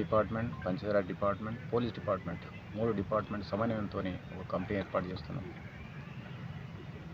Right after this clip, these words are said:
గత సిక్స్ మంత్స్ నుంచి కూడా ఎవరెవరు ఇల్లీగల్ యాక్టివిటీస్ ఇక్కడ చేస్తున్నారు, ఎవరెవరు అమాయకులకు భూములు అమ్మి ఇక్కడ కట్టిస్తున్నారో కూడా మేము పూర్తిగా విచారణ చేస్తాం, కోర్టుకు సమర్పిస్తాం.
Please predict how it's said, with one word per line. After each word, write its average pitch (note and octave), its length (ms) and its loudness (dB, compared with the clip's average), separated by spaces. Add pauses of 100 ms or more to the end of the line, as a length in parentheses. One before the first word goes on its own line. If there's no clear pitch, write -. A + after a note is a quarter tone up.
(200)
గత A2+ 180 8 (100)
సిక్స్ - 300 0
మంత్స్ - 220 -2
నుంచి F#2+ 200 -4
కూడా F#2 140 4 (1200)
ఎవరెవరు B2+ 340 12 (100)
ఇల్లీగల్ G#2+ 320 6
యాక్టివిటీస్ G2 340 0
ఇక్కడ F#2 140 -2 (100)
చేస్తున్నారు, G2 420 0 (1700)
ఎవరెవరు B2+ 380 12
అమాయకులకు A2+ 480 10
భూములు G#2 280 6
అమ్మి G2+ 180 4 (300)
ఇక్కడ G2 240 0
కట్టిస్తున్నారో G2 600 2
కూడా G2 160 4 (680)
మేము F#2+ 200 2
పూర్తిగా G2 320 -2
విచారణ G2 360 2
చేస్తాం, - 260 -4 (3250)
కోర్టుకు A2+ 340 2
సమర్పిస్తాం. A2 500 0